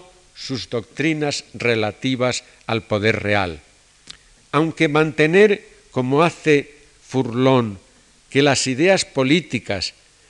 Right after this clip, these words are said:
que fueron más efectivas en la América Latina después de mil setecientos sesenta y siete fueron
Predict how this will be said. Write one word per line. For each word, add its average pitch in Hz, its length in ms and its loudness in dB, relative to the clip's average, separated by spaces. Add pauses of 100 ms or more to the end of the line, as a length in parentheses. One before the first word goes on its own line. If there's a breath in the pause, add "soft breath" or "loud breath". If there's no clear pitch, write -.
(160 soft breath)
que 131 140 2
fueron 180 400 2
más 156 300 2
efectivas 143 840 -2 (380 soft breath)
en 127 200 -6
la 117 100 -8
América 143 520 -2
Latina 127 640 -4 (640 soft breath)
después 139 840 0 (100)
de 120 180 -2
mil 160 220 0
setecientos 147 800 -4
sesenta 127 460 -6
y 104 60 -8
siete 151 640 -2 (560 soft breath)
fueron 160 760 2